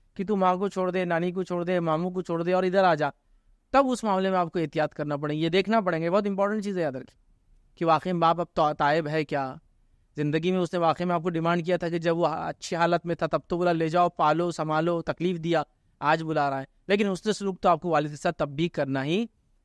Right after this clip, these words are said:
पड़ेगा, चूँकि वो आपके वालिद है, याद रखिए। तो उससे तो कोई रोक नहीं सकता, कोई रोका नहीं जा सकता। बस इतना है कि अब यहाँ चीज़ें ज़रा तय करने की है,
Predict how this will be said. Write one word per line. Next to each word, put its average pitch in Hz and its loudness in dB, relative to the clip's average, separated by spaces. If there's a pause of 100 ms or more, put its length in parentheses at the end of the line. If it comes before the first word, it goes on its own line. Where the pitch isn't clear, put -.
पड़ेगा, 151 2
चूँकि 147 -6
वो 156 2
आपके 147 0 (920)
वालिद 131 2
है, 127 0
याद 120 -2
रखिए। 117 -8
तो 139 -6
उससे 165 -4
तो 160 -4
कोई 170 -2
रोक 156 -2
नहीं 160 -4
सकता, 170 -2
कोई 147 -4
रोका 131 -4
नहीं 151 -2
जा 151 0
सकता। 170 -6 (520)
बस 190 0
इतना 208 2
है 208 0
कि 208 -2
अब 196 0
यहाँ 185 0
चीज़ें 175 -4
ज़रा 175 0
तय 165 0
करने 170 -2
की 170 -2
है, 180 0